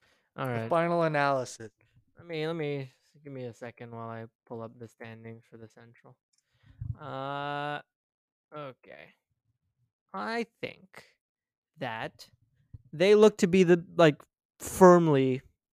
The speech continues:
Speaker 1: I think, the second best team in the Central right now after Colorado. Um, I don't really
Speaker 2: Believe in the Jets? <laughs>
Speaker 1: Well, no, I don't. That, that's for sure. That's a given at this
Speaker 2: <laughs>
Speaker 1: point for me. I don't believe in the Jets.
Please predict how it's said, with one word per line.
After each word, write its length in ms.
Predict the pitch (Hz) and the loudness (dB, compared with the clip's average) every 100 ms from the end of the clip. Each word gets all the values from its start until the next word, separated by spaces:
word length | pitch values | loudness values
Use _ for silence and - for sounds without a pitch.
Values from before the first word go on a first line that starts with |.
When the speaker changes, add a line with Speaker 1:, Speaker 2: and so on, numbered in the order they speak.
| _ | _
Speaker 1:
I 120 | - 139 | -8 -6
think, 160 | 139 | -4
the 80 | 135 | -4
second 260 | 123 135 131 | -2 -4 -4
best 160 | 123 - | -6 -6
team 160 | 131 | -8
in 60 | 123 | -6
the 60 | 120 | -6
Central 360 | 139 127 143 | -8 -6 -4
right 160 | 139 139 | -2 -2
now 220 | 139 139 | -2 -2
after 200 | 131 139 | -4 -6
Colorado. 600 | - 135 131 135 139 147 - _ _ - | -4 0 2 2 2 0 -4 _ _ -6
Um, 460 | 131 127 123 131 - | -2 -2 -2 -6 -10
I 140 | 139 156 | -6 -4
don't 380 | 123 160 156 165 | 4 4 4 -2
really 720 | 151 151 151 147 143 139 131 _ _ _ _ _ _ _ _ _ _ _ _ | 0 2 4 2 0 -2 -8 _ _ _ _ _ _ _ _ _ _ _ _
Speaker 2:
Believe 240 | 151 147 | -4 -2
in 60 | 143 | -2
the 60 | 143 | 0
Jets? 400 | 143 143 - - - | 4 4 2 -8 -12
<laughs> 100 | 208 | -2
Speaker 1:
Well, 200 | 202 202 | 6 8
no, 100 | 202 | 8
I 80 | 170 | 8
don't. 300 | 170 151 139 | 8 4 4
That, 200 | 170 165 | 6 8
that's 220 | 165 202 | 8 6
for 120 | - 127 | 4 -4
sure. 140 | 139 | 0
That's 160 | 135 147 | 0 0
a 60 | 120 | 0
given 360 | 135 139 190 | 2 2 2
at 100 | 123 | 2
this 160 | 147 165 | 2 2
Speaker 2:
<laughs> 20 | |
Speaker 1:
point 180 | 143 120 | 0 0
for 100 | 123 | -2
me. 320 | 135 139 117 - | -2 -2 -4 -6
I 140 | 139 | -4
don't 120 | 170 | -2
believe 160 | 156 170 | 0 0
in 40 | |
the 60 | 147 | 2
Jets. 220 | 165 156 | 2 2